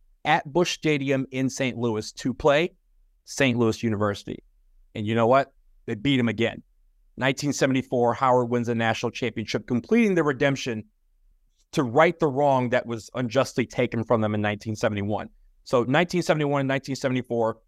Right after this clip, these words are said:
Howard wins a national championship, and they again become the first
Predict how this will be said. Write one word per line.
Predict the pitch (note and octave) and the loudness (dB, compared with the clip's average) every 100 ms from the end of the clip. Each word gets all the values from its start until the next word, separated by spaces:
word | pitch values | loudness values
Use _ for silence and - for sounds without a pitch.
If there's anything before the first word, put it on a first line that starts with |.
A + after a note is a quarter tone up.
| _ | _
Howard | - C#3 C3+ C3 | 2 2 4 0
wins | B2 | -4
a | A#2 | -2
national | A#2 - A2+ | -2 -4 -6
championship, | - A2+ - A#2 | -4 -6 -6 -6
and | A#2+ A#2 | -4 0
they | C#3 C3 | 0 0
again | A#2 C#3 C#3 G#2+ - - | 0 0 0 -2 -6 -10
become | B2 - A#2+ | -8 -2 0
the | A2 | 0
first | B2+ G#2+ - - | 0 -2 -2 -14